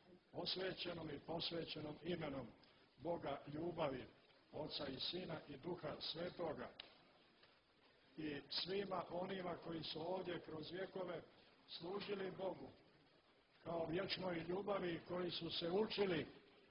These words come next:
ljubavi kao prizvanju svakoga ljudskoga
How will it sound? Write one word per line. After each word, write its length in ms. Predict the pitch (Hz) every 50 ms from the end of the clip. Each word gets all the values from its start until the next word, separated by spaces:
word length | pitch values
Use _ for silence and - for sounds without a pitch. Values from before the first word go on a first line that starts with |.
| - - - - - - - _ - - - - - - -
ljubavi 560 | 120 147 180 190 190 185 185 170 160 156 135 120 - - - - - - -
kao 380 | 170 170 170 170 165 156 151 147 - - - - - - - - - - - - -
prizvanju 720 | 175 170 165 151 139 156 170 175 185 196 196 190 185 170 151 - - - - - - - - - - - - - -
svakoga 600 | - - 180 202 208 180 - 190 190 175 180 175
ljudskoga 680 | 170 180 202 202 - - - - 190 180 180 170 170 165